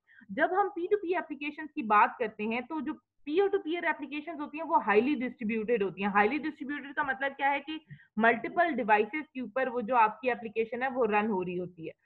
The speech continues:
तो जब multiple application से आपका data travel कर रहा है, तो आपके पास security का एक challenge, बहुत बड़ा challenge बन जाता है। और तीसरा जो हमारे पास challenge है, वो ये है कि जब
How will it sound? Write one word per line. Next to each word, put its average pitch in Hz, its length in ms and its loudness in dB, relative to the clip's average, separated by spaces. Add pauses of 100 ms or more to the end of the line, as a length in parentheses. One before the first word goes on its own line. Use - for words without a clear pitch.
(200)
तो 247 60 -4
जब 233 160 2
multiple 220 400 0
application 311 540 -4
से 294 140 0
आपका 269 240 0
data 233 260 2
travel 269 360 0
कर 277 180 -2
रहा 214 120 2
है, 226 60 2
तो 214 300 -6
आपके 220 240 4
पास 262 220 2
security 285 560 -4
का 269 160 -2
एक 220 160 0
challenge, 214 400 -2
बहुत 208 360 4
बड़ा 190 220 4
challenge 170 360 -6
बन 165 160 -8
जाता 160 280 -14
है। - 60 -20 (420)
और 359 100 4
तीसरा 403 540 4
जो 359 140 0
हमारे 247 240 2
पास 269 180 4
challenge 226 420 -2
है, 214 120 0
वो 233 120 -4
ये 208 260 0
है 202 280 -2 (280)
कि 311 100 0
जब 285 280 2